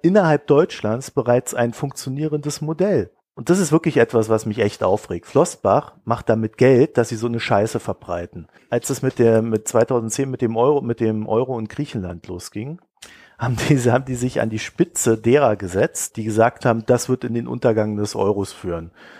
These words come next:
Ja, und hintenrum haben sie dann erzählt, deswegen müsst ihr eu-, euer Geld in unsere Fonds geben. Ja, natürlich nicht euch, sondern den Millionären und Milliardären.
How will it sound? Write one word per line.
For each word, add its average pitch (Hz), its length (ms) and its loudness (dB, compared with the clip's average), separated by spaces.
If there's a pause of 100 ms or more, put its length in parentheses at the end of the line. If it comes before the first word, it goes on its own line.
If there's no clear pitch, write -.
(220)
Ja, 107 100 4
und 113 220 -4
hintenrum 147 500 0
haben 127 140 0
sie 123 80 -4
dann 117 180 2
erzählt, 113 400 0
deswegen 120 340 0
müsst 139 220 -4
ihr 151 100 4
eu-, 139 240 -2
euer 123 300 2
Geld 117 300 2
in 165 100 -2
unsere 180 340 0
Fonds 160 440 2
geben. 123 360 -2 (240)
Ja, 110 240 0 (120)
natürlich 113 400 -4
nicht - 180 -8
euch, 123 460 2 (240)
sondern 120 340 0
den 117 180 0
Millionären 117 560 0
und 107 120 -4
Milliardären. 113 760 0